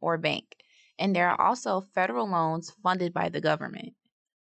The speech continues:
Federal loans usually provide lower interest rates than private loans and have to be paid back. There are three types of federal loans: direct subsidized, direct unsubsidized,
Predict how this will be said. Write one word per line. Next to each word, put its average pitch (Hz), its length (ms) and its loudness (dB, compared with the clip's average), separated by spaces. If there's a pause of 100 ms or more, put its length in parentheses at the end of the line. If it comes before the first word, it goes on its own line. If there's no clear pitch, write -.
Federal 208 360 4
loans 175 400 0
usually 180 320 -2
provide 175 480 2
lower 165 360 2
interest 226 400 -4
rates 226 500 -2 (180)
than 185 200 0
private 180 400 0
loans 143 420 -2 (380)
and 190 80 0
have 202 220 2
to 202 100 -12
be 214 140 -4
paid 180 340 0
back. - 300 -2 (640)
There 196 160 4
are 196 40 2
three 202 300 0
types 185 460 2
of 175 80 -2
federal 175 420 0
loans: 160 420 -2 (440)
direct 180 340 2
subsidized, 214 960 0 (380)
direct 180 340 0
unsubsidized, 165 1120 0